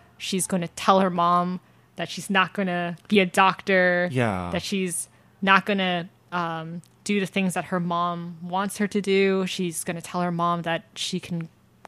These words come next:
Speaker 1: go back to school and achieve her dreams. It's not too late. She's gonna tell her dad that she doesn't <laughs> have friends and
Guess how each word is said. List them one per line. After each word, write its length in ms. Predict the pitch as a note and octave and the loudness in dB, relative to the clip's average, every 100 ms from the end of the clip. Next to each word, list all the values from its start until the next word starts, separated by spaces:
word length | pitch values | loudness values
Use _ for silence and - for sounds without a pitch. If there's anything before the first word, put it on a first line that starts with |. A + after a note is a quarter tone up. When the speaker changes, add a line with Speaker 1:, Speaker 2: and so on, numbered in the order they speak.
| - | -4
Speaker 1:
go 120 | F3+ | 0
back 220 | F#3+ D#3+ | 2 2
to 80 | - | -2
school 600 | D#3+ - B3 A#3+ A#3 A#3 G3+ | -8 -4 2 6 10 10 8
and 140 | E3 | 4
achieve 480 | D3+ - - G3 F3+ | -2 -6 -2 -2 -2
her 120 | E3 | -4
dreams. 520 | E3 - G3 G3 G3 | -6 -2 2 2 2
It's 140 | E3 - | -2 -6
not 180 | D#3+ - | -6 -6
too 180 | - | -8
late. 440 | E3+ F#3 G3 F#3+ - - - - | -4 0 4 4 0 -8 -20 -18
She's 160 | - - | -8 -4
gonna 180 | F#3+ E3 | -4 -4
tell 220 | - F#3 | -2 0
her 120 | F3+ | 0
dad 300 | E3+ E3+ F3 | 2 4 4
that 160 | - - | 0 -6
she 180 | - F3+ | -8 -6
doesn't 280 | - - G#3 | -4 0 0
<laughs> 120 | - | 2
have 120 | G#3+ | 0
friends 680 | - - G#3 G3+ G3+ G#3 G3+ | 0 0 2 4 4 2 2
and 240 | F3+ E3+ | 0 -4